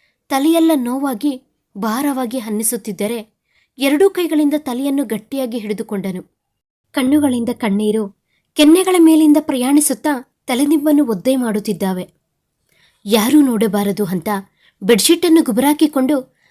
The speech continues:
ಮನಸ್ಸಾರೆ ಸ್ವಲ್ಪ ಹೊತ್ತು ಹತ್ತು, "ಆ ದೇವರು ನನಗೆ ನಿನ್ನ ಜೊತೆ ಬರೆದಿಟ್ಟಿಲ್ಲ ಸಾಕ್ಷಿ, ನಿನ್ನನ್ನು ಮರೆಯಬೇಕು ಅಂತ, ನೆನಪು ಮಾಡಿಕೊಳ್ಳಬಾರದು ಅಂತ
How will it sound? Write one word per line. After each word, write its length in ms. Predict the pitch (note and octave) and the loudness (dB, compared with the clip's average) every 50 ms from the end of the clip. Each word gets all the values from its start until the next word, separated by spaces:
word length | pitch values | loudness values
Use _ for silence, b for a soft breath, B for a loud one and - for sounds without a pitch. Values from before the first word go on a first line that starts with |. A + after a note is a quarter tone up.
| _ _ - | _ _ -8
ಮನಸ್ಸಾರೆ 520 | A3+ A#3+ C4 D#4 D4+ - E4 D#4 D#4 D#4+ | -2 2 2 4 4 4 4 2 2 2
ಸ್ವಲ್ಪ 300 | D#4 - - B3 A#3 - | 2 2 0 -2 -2 -2
ಹೊತ್ತು 300 | B3 A3 A3 G3+ - B3 | -2 -2 -2 -2 -2 -4
ಹತ್ತು, 500 | A3+ F3 G#3 - _ - A#3+ G#3+ - _ _ _ _ _ _ _ _ _ _ _ _ _ - | -4 -4 -6 -8 _ -6 -6 -6 -8 _ _ _ _ _ _ _ _ _ _ _ _ _ -4
"ಆ 120 | A3+ A3 | -4 -4
ದೇವರು 640 | F3+ D#3 A3 G#3+ G#3+ A3 G3+ G#3+ A3 G#3 G#3 _ _ _ _ _ _ _ _ - | 0 0 0 0 0 -2 -2 -2 -2 -4 -4 _ _ _ _ _ _ _ _ 0
ನನಗೆ 300 | B3+ C#4+ D4 E4+ D4+ F4 | 4 6 6 6 6 6
ನಿನ್ನ 220 | D4 E4 D#4 D#4 D#4+ | 4 6 6 6 4
ಜೊತೆ 220 | D#4 D#4 - F4 | 2 0 0 0
ಬರೆದಿಟ್ಟಿಲ್ಲ 580 | E4 A#3 B3 G#3+ G3 - B3+ - - B3+ A#3 A#3 A#3+ | 0 0 -2 -2 -2 -4 -6 -6 -6 -6 -4 -4 -4
ಸಾಕ್ಷಿ, 520 | A3 - G#3+ F#3+ - - - G3 G3 G#3 _ _ _ _ _ _ _ _ _ _ _ _ _ _ _ _ _ | -4 -4 -6 -6 -8 -8 -8 -8 -8 -8 _ _ _ _ _ _ _ _ _ _ _ _ _ _ _ _ _
ನಿನ್ನನ್ನು 380 | A3 A#3 A#3+ B3 B3 A#3 A#3 A#3 | -4 -2 0 2 2 0 0 0
ಮರೆಯಬೇಕು 640 | G#3+ G3 F#3 F3+ G3+ A#3 G3 A#3 G#3+ G#3+ - G#3 G3+ | -2 -2 -2 0 -2 0 0 0 -2 -2 -2 -4 -2
ಅಂತ, 220 | F#3+ F#3+ F#3 - F#3+ F3+ F#3+ - _ _ _ _ _ _ _ _ - | -2 -4 -4 -6 -10 -12 -12 -16 _ _ _ _ _ _ _ _ -2
ನೆನಪು 300 | B3 C4 C#4+ D4+ F4 E4+ | 0 0 0 0 0 2
ಮಾಡಿಕೊಳ್ಳಬಾರದು 880 | D#4+ D#4+ D#4 D#4 D4+ - D4+ C4 B3+ - A3 C4 B3 B3 B3 A3 B3 A#3+ | 2 2 2 2 0 -2 -4 -4 -4 -6 -6 -6 -6 -4 -4 -4 -4 -4
ಅಂತ 240 | G3 A3 G3+ G3 | -4 -6 -8 -8